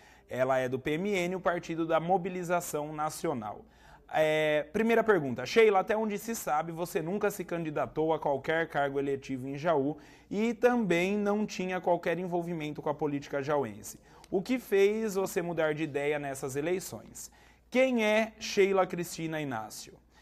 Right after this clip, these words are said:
É, ela é fili-, você se filiou, você, quando eu disser você aqui, é me referindo à candidata, se filiou ao P M N em abril de dois mil e quatro.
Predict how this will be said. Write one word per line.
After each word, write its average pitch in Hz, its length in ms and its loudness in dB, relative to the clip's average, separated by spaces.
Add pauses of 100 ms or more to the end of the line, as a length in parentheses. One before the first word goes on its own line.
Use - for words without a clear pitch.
(260)
É, 139 300 0
ela 175 260 6
é 180 60 2
fili-, 170 400 0 (140)
você 170 280 2
se 202 120 -6
filiou, 170 580 2
você, 143 320 -2
quando 190 160 -6
eu 180 60 -6
disser 151 320 -6
você 123 320 -6
aqui, 127 280 -6
é 160 140 -2
me 156 140 -8
referindo 147 400 -6
à 143 40 -2
candidata, 135 640 -10
se - 120 -14
filiou 185 320 4
ao 180 60 6
P 180 180 0
M 143 280 -4
N 160 220 -2
em 165 100 -4
abril 147 280 -2
de 143 80 -6
dois 143 240 -2
mil 151 100 -6
e 139 60 -6
quatro. - 440 -10